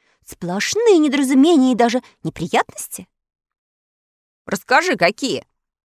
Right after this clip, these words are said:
попросил Пашка. «Ну вот, недавно одного вора поймали», сказала Заноза. «Он превратился в хозяйку дома. Его дочка впустила и спрашивает:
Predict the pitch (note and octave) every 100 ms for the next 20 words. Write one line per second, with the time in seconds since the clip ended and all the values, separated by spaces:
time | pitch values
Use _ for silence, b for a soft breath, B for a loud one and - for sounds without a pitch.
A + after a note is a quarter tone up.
0 | _ - D#3 F3 - E3+ - D3+ - D3+
1 | _ _ _ _ - C#5+ F4+ C#4 G#4+ B3
2 | D#3+ D#3+ _ _ - E3+ B3+ D#4 E4+ A#3+
3 | F3+ A3 A#3 D3 _ _ _ _ _ _
4 | _ - - D#3 D3+ C#3 D#3 D#3 C#3+ D#3+
5 | _ _ _ _ _ _ - C5+ - C4
6 | G#3+ G#3+ C4+ - G#4+ A4 C#5+ B4 F3 C#3
7 | _ _ _ _ _ - C5+ C#4 - -
8 | - D4+ - D#5 A#4+ F#4+ - A#3+ A#3 G3+